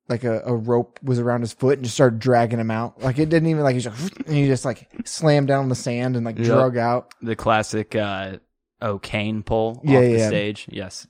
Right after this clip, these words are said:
Speaker 2: absolutely. Well, my other beef that, uh, I, I should have known it was too long to slip in there, but not being likable to my niece. I went and visited my niece this weekend, and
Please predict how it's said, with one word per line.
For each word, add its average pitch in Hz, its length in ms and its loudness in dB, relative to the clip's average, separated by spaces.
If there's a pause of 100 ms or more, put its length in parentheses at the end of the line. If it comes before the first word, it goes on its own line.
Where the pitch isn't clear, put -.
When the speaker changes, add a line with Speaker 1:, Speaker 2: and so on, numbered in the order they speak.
Speaker 2:
absolutely. 98 640 -10 (460)
Well, 104 360 0 (720)
my 104 360 0
other 127 320 2 (380)
beef 98 380 -6 (300)
that, 101 260 -2
uh, 98 240 -6
I, 107 200 -2 (160)
I 120 160 -10 (640)
should 180 240 4
have 123 120 4
known 98 440 -2
it 107 140 -4
was 95 140 -12
too 101 180 -2
long 92 280 -4
to 87 60 -10
slip - 280 -8
in 90 140 -6
there, 90 260 -10
but 101 260 -2 (1160)
not 113 260 2
being 113 220 2
likable 107 400 0
to - 120 -8
my 98 120 -4
niece. 98 480 -8 (420)
I 104 140 -4
went 107 220 0
and 113 80 -2
visited 110 380 0
my 107 160 0
niece 107 320 -2
this - 220 -4
weekend, 98 520 -4 (600)
and 104 520 -2